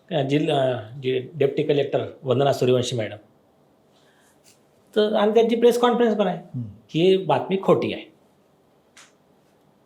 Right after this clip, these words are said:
Speaker 1: आता एक कॉमन थिंग, आणि हा व्हिडिओ आता याच्यामध्ये, म, हे जी केस उभी राहिली त्याच्यामागे सगळ्यात मोठी प्रेरणा ही आकार डीजी नाही, नाही, कारण प्रभाकरजीचा तो व्हिडिओ मी बघितला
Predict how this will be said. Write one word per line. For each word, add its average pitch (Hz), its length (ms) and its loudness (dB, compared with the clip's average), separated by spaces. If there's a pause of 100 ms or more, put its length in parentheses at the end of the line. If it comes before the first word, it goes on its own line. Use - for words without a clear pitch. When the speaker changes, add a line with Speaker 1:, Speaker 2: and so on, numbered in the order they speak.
(1040)
Speaker 1:
आता - 640 2 (680)
एक 220 300 -2 (120)
कॉमन 226 400 8
थिंग, 127 200 -2 (340)
आणि 180 140 2
हा 208 240 8
व्हिडिओ 214 300 8
आता 165 260 4 (140)
याच्यामध्ये, 208 720 2
म, 165 220 -8 (340)
हे 127 280 0
जी 196 100 0
केस - 500 0
उभी 160 240 6
राहिली 165 300 6 (460)
त्याच्यामागे 202 440 2
सगळ्यात 196 380 2
मोठी 190 220 4
प्रेरणा 196 380 2
ही 196 80 4
आकार 190 300 4
डीजी 165 260 4
नाही, 123 160 2
नाही, 101 160 -10 (380)
कारण 165 280 2
प्रभाकरजीचा 175 720 6
तो 208 400 2 (380)
व्हिडिओ 180 240 8
मी 208 120 10
बघितला 185 580 4